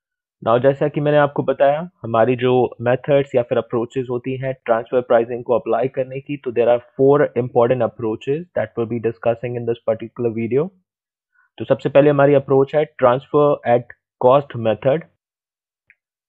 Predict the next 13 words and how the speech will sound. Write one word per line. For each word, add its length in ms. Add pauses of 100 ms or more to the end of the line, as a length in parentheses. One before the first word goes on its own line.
(100)
सेकंड 320
हमारी 300
जो 200
अप्रोच 500
रहेगी 320
या 60
मेथड 360
रहेगा 280 (100)
that 180
is 100 (180)
transfer 440 (180)
at 160 (180)
cost 300